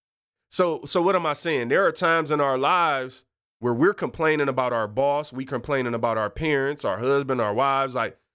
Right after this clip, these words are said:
we're complaining about people, thinking that we're complaining about people, but really what we're doing is complaining about God because he's the one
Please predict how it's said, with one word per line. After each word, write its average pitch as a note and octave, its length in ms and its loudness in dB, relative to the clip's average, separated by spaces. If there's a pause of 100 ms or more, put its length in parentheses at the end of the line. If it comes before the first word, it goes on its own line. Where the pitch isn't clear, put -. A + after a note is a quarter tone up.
(160)
we're E3+ 180 2
complaining F#3+ 600 0
about D3 320 -2
people, C3 560 -4 (640)
thinking A3+ 340 2
that D#3+ 160 0
we're C#3+ 160 -2
complaining C3+ 520 -2
about A#2 260 -2
people, G2 480 -10 (460)
but C#3+ 140 2
really E3+ 420 0
what C#3+ 240 -2
we're C3+ 160 0
doing D3 360 0
is B2 120 -4
complaining D#3 560 -2
about A#2+ 320 -2
God B2+ 420 0
because A2+ 320 -6
he's E3 380 -6
the B2+ 100 0
one A#2 460 -2